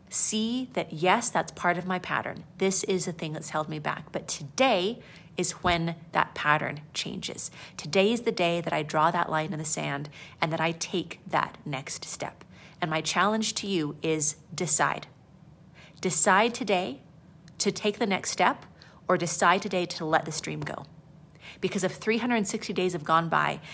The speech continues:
and you haven't taken action on your dream, you're probably not going to. And I say that with all the love and the care,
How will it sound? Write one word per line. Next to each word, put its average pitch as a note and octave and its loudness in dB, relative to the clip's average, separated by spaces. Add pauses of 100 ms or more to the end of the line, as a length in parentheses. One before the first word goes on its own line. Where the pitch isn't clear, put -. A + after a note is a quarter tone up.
(120)
and F3 0
you F#3 2
haven't G3 4
taken - -6
action F3 -2
on E3 -4
your D#3 -4
dream, E3 -4 (200)
you're E3 -4
probably D#3+ 0
not D3+ -4
going D#3 -8
to. - -10 (420)
And D#3+ -2
I E3 0
say F#3 0
that F3 4
with E3 2
all F3 10
the G3+ 4
love F3+ 4
and F3+ -2
the E3+ -6
care, F#3 0